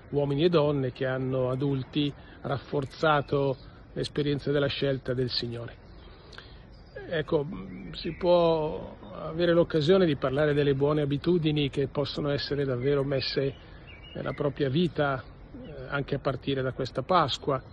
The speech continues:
Solitamente si parla di abitudini in maniera negativa, quando si ascoltano le persone che magari incontrano delle situazioni di fatica o di difficoltà, dicono: "Ma questo è abituato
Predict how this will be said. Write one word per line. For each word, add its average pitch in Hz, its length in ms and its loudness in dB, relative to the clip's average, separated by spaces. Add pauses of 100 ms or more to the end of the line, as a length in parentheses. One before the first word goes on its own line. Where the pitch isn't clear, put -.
(180)
Solitamente 165 800 4 (180)
si - 180 -2
parla 160 320 4
di 151 300 2 (540)
abitudini 151 920 2
in 147 100 0
maniera 147 340 2
negativa, 147 800 2 (580)
quando 139 220 -6
si 143 160 -2
ascoltano 139 540 0
le 143 100 2
persone 143 580 0
che 120 80 -8
magari 127 440 -2 (720)
incontrano 135 1500 -2
delle 131 200 -2
situazioni 139 880 -2
di 127 460 -6
fatica 156 400 -2
o - 20 0
di 127 100 -2
difficoltà, 147 680 2
dicono: 139 460 -2 (480)
"Ma 170 120 -4
questo 185 360 4
è - 20 4
abituato 139 960 0